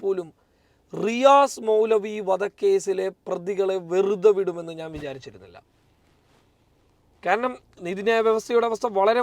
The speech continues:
മോശമാണ്, പക്ഷേ ഞാൻ വിചാരിച്ചിരുന്നില്ല. കാരണം കോടതി ശിക്ഷിക്കുമെന്നുള്ള ഉറപ്പുണ്ടായിരുന്നു. വധശിക്ഷ കൊടുക്കേണ്ട പ്രതികളായിരുന്നു അത്. ഒരു നാടിൻ്റെ, ഒരു സംസ്ഥാനത്തിൻ്റെ ഉറക്കം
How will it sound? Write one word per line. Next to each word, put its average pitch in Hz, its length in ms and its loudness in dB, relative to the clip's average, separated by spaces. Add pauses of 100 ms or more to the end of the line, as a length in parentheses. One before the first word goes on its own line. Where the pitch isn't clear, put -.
മോശമാണ്, 208 440 -2
പക്ഷേ 175 260 -10 (420)
ഞാൻ 151 180 -14
വിചാരിച്ചിരുന്നില്ല. 180 600 -2 (1300)
കാരണം 160 280 -12
കോടതി 190 280 -2 (120)
ശിക്ഷിക്കുമെന്നുള്ള 185 760 -10
ഉറപ്പുണ്ടായിരുന്നു. 127 600 -16
വധശിക്ഷ 165 580 -10 (140)
കൊടുക്കേണ്ട 139 420 -10
പ്രതികളായിരുന്നു 98 600 -20
അത്. - 80 -20 (1400)
ഒരു 143 120 -8 (120)
നാടിൻ്റെ, 165 500 -2 (760)
ഒരു 151 100 -12 (100)
സംസ്ഥാനത്തിൻ്റെ 202 720 -4 (120)
ഉറക്കം 190 360 -6